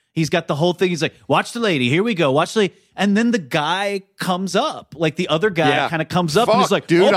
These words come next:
Speaker 2: I'm
Speaker 1: put down
Speaker 2: wa-,
Speaker 1: twenty."
Speaker 2: yeah.
Speaker 1: And whatever, just because
Speaker 2: <laughs>
Speaker 1: I stopped and watched three other people come and start just throwing money down and taking money
Speaker 2: Yeah.
Speaker 1: back. And then I, and, and I didn't, like, get caught up in it, but it did make me wanna, like,
Speaker 2: I
Speaker 1: try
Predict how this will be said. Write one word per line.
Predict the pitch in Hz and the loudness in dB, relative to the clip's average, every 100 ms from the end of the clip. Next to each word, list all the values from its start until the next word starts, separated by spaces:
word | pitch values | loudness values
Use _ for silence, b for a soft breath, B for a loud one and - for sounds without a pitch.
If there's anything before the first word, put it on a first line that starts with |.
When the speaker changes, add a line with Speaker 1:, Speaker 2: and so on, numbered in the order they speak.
| 359 | 2
Speaker 2:
I'm | |
Speaker 1:
put | 185 | 2
down | 247 208 | 2 2
Speaker 2:
wa-, | 202 | 0
Speaker 1:
twenty." | 233 196 208 | 0 2 2
Speaker 2:
yeah. | 277 - b 208 | 0 -4 b -2
Speaker 1:
And | 202 | 0
whatever, | 226 | 0
just | 202 226 254 | 0 -2 -2
because | 285 254 | 0 2
Speaker 2:
<laughs> | |
Speaker 1:
I | 311 180 | 2 0
stopped | 233 - 226 220 | -2 0 0 0
and | 202 | -2
watched | 190 180 180 359 | 0 2 2 0
three | - 196 220 254 | -2 0 4 4
other | 247 | 2
people | 185 214 220 | -2 -4 -4
come | 175 190 170 156 _ b b | -6 -4 -4 -4 _ b b
and | 165 | -6
start | - - 220 196 | -4 -4 -4 -4
just | 220 - b b | -10 -10 b b
throwing | - 190 226 240 | -2 2 2 2
money | 208 220 208 | 0 -2 -4
down | 208 202 196 | -4 -4 -6
and | 185 | -8
taking | 196 190 196 | -8 -8 -8
money | 190 190 | -8 -2
Speaker 2:
Yeah. | 175 - | -2 -2
Speaker 1:
back. | 156 151 | -4 -10
And | 160 | -6
then | 160 | -4
I, | 156 151 143 | -2 -4 -4
and, | 147 147 143 | -6 -6 -6
and | 139 131 117 - - | -6 -6 -10 -14 -10
I | 151 | -6
didn't, | 160 208 175 147 | -2 -2 -4 -2
like, | 131 123 | -2 -2
get | 185 180 | -6 -6
caught | - 160 | -4 -2
up | 185 196 | 0 -2
in | 180 | -4
it, | - | -2
but | 175 | -2
it | 170 - | -2 -4
did | 185 | -4
make | 165 165 | -4 -4
me | 165 | -6
wanna, | 147 147 147 | -6 -6 -6
like, | 127 127 - - | -8 -12 -8 -2
Speaker 2:
I | 208 | -2
Speaker 1:
try | 220 175 | 0 2